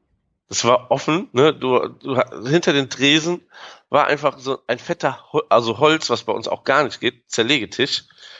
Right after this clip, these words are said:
Und die haben da gerade, ähm, wo ich war, ähm, leider, leider, ähm, konnt-, ähm, war ich nicht zu, so schnell mit meiner, ähm, Systemkamera,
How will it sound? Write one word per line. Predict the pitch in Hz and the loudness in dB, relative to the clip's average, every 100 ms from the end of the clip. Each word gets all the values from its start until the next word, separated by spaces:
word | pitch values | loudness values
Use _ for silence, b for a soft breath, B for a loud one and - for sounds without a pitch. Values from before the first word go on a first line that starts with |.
| B _ | B _
Und | 113 107 | -8 -4
die | 120 | 0
haben | 127 139 | 0 2
da | 127 | 0
gerade, | 117 120 120 123 120 110 | 0 2 2 4 2 2
ähm, | 107 107 104 104 107 B B - | 0 0 0 -4 -16 B B -14
wo | 113 | -6
ich | 120 - | -6 0
war, | 113 113 110 107 | 4 4 4 2
ähm, | 104 104 107 | 0 -2 -6
leider, | 110 113 113 107 | 2 2 2 2
leider, | 120 117 110 107 107 | 4 4 4 2 0
ähm, | 107 107 | -2 -8
konnt-, | 123 107 | -8 -2
ähm, | 107 107 107 110 - | 0 0 -2 -10 -8
war | - 110 | 0 0
ich | - | 0
nicht | 117 - | -8 -10
zu, | - | -12
so | 110 107 107 | -10 -6 -2
schnell | - 107 | 0 0
mit | 104 | 0
meiner, | 101 101 101 104 - 104 | 0 2 0 0 0 0
ähm, | 98 - | -2 -4
Systemkamera, | 95 - 127 120 120 110 113 | -6 -2 -2 0 2 2 2